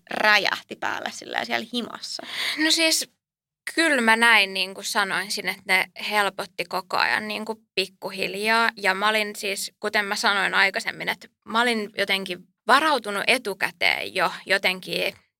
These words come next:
Speaker 2: Mä olin jotenkin psyykannut itteeni niin vahvasti siihen, että, että se saattaa sit olla niinku aikamoista niinku ja jotenkin. Ja sit vielä siinä vaiheessa, kun just nimenomaan tuli niin paljon niitä tikkejä ja näin, niin mulla oli siinä silleen, että no niin, että tää tulee nyt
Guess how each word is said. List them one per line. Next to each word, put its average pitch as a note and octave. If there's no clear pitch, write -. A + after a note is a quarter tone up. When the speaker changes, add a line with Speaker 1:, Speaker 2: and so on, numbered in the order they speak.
Speaker 2:
Mä D4+
olin G#4
jotenkin D#4+
psyykannut E3+
itteeni -
niin F#3
vahvasti F#3
siihen, -
että, -
että -
se A3+
saattaa B3
sit G3
olla C#3+
niinku -
aikamoista -
niinku A3+
ja G#3
jotenkin. G3
Ja D3+
sit G#3
vielä G3+
siinä G#3+
vaiheessa, F#3
kun F#3
just G3+
nimenomaan F#3+
tuli G3
niin A#3+
paljon F#3+
niitä F3
tikkejä F3+
ja D#3
näin, D#3
niin F3
mulla G#2
oli G#2
siinä -
silleen, -
että -
no -
niin, -
että -
tää -
tulee -
nyt C4